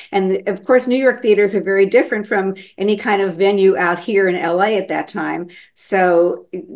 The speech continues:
here, here you had gigantic theaters, and there it's a very intimate experience. And I remember we were sitting close to the stage,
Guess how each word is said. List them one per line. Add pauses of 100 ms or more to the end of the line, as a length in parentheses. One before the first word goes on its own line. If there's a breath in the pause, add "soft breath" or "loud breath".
here,
here
you
had
gigantic
theaters,
and
there
it's
a
very
intimate
experience.
And
I
remember
we
were
sitting
close
to
the
stage,